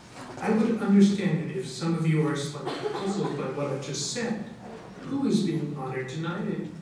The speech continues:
you might be asking yourselves, the alumni or the program? I'm afraid this is something of a metaphysical conundrum, one that I believe philosophers call, as a technical term, chicken and egg problem.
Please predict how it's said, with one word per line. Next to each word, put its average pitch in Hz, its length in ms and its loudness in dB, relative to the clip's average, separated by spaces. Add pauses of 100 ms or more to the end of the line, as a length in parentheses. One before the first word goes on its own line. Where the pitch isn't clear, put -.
(120)
you 175 80 -4
might 165 180 -2
be 170 160 -6
asking 151 420 -6
yourselves, - 540 -8
the 156 100 -8
alumni 190 640 2
or 180 100 2
the 165 220 2
program? 160 480 -2 (840)
I'm 175 160 2
afraid 185 540 4
this - 240 0
is - 120 -4
something 175 380 4
of 156 80 6
a 151 240 2
metaphysical 165 720 4
conundrum, 202 600 6 (600)
one 185 200 6
that 196 120 8
I 190 140 8
believe 170 520 2 (220)
philosophers 160 840 0
call, - 280 -4 (140)
as - 160 -2
a - 120 -2
technical 156 560 -6
term, - 280 -12 (420)
chicken 185 340 2
and 147 120 0
egg 143 300 -6
problem. - 440 -10